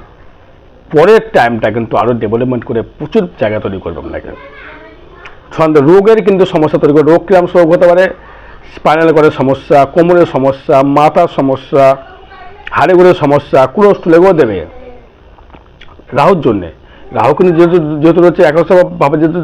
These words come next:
রয়েছে রাহু, আমরা কিন্তু আয় কিন্তু দেবে, আয় দিয়ে প্রচুর হারে কিন্তু আপনাকে আয় দেবে,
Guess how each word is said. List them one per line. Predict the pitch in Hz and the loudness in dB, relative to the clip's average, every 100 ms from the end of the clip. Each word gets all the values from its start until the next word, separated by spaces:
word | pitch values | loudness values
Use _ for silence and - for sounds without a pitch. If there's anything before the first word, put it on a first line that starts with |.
| 160 147 | -4 0
রয়েছে | 156 156 143 | 0 2 2
রাহু, | 139 196 233 - - - - - - - | 2 2 -2 -10 -20 -20 -20 -20 -20 -8
আমরা | 120 | -4
কিন্তু | 135 135 - | -4 -4 -2
আয় | 131 165 | -2 0
কিন্তু | 170 147 | -2 -2
দেবে, | 101 80 71 - - - - - - - | -4 -8 -14 -18 -20 -20 -20 -20 -20 -8
আয় | - 135 165 | 0 0 2
দিয়ে | 180 | 0
প্রচুর | 180 185 208 | 0 0 2
হারে | 190 | 2
কিন্তু | 170 160 147 | 2 0 0
আপনাকে | 135 | 0
আয় | 113 98 | 0 -2
দেবে, | 78 73 | -8 -14